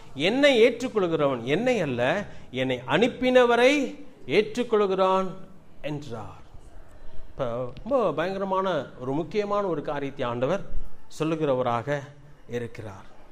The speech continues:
இடையில யோவான் இன்னொரு கேள்வி அந்த இடத்துல கேட்டு விட்டார். அதனால இந்த இடையில ரெண்டு வசனங்கள் வருகிறது. ஏறக்குறைய அதுவும் இதோடு கூட சம்பந்தப்பட்ட ஒரு காரியம். அப்ப சிலுவை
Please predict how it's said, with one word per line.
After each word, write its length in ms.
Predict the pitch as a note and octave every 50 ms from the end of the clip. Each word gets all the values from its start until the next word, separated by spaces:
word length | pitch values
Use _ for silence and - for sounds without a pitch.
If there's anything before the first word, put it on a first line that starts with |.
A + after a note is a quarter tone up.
| - - - - - -
இடையில 380 | - A#3 C4 D#4+ D#4+ D4 C#4 A3+
யோவான் 380 | F#3 F#3 G#3+ A3 A3 A3 -
இன்னொரு 320 | F3+ F#3+ G#3 A3 A3 G#3+ G#3
கேள்வி 380 | - F#3+ F#3 G3+ G3+ G3 F#3+
அந்த 120 | F3+ D#3+ D3
இடத்துல 260 | D3+ D3 F3 E3 D#3
கேட்டு 280 | E3 E3+ E3+ E3 E3+ C#3
விட்டார். 300 | C3 A2+ - B2 G#2+ - - - - - - - - -
அதனால 300 | - - D3+ E3+ F3+ F#3
இந்த 140 | F3 D#3+ D#3+
இடையில 320 | D#3+ E3 G#3 G#3 G3 F3+ D#3+
ரெண்டு 240 | C#3+ D3 D3+ D3+
வசனங்கள் 400 | C#3 C3+ C3 D3+ E3+ E3 D#3 C#3
வருகிறது. 480 | B2 B2 A#2+ A2+ B2+ C3 D#3+ G#3+ A3+ - - - - -
ஏறக்குறைய 400 | A3 C4 C4 B3+ C4 B3 A3 F3
அதுவும் 280 | F3+ G3 C4 C#4 C4+
இதோடு 280 | B3 G3+ A3+ A#3+ A#3+ B3
கூட 160 | A3 A3+ A3
சம்பந்தப்பட்ட 720 | G#3 F#3+ F#3 F3+ A3 B3 B3 A#3+ A#3 A3 - G3 - G3+
ஒரு 160 | F#3 D3+ C3+ C3
காரியம். 340 | B2+ B2 A#2 G#2 G2 F#2 - - -
அப்ப 280 | - - F#3+ E3+ F#3 - - - - - -
சிலுவை 720 | - - - - A#3+ B3+ C#4 C4 B3+ G#3+ - - - -